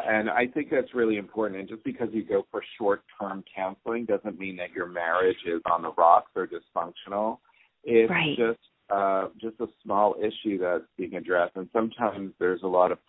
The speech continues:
Speaker 1: practical things. And I think it's also important to remember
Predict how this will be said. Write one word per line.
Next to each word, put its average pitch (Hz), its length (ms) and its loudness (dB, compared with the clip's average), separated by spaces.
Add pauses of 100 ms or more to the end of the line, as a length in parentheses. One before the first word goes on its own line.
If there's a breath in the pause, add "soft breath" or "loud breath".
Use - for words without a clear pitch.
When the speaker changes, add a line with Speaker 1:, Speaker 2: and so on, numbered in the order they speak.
Speaker 1:
practical 101 880 4
things. 64 240 -6 (760)
And 127 240 0 (100)
I 139 120 2
think 165 240 2
it's 160 140 2
also 123 420 2
important 98 440 -4
to 90 80 -14
remember 85 680 -6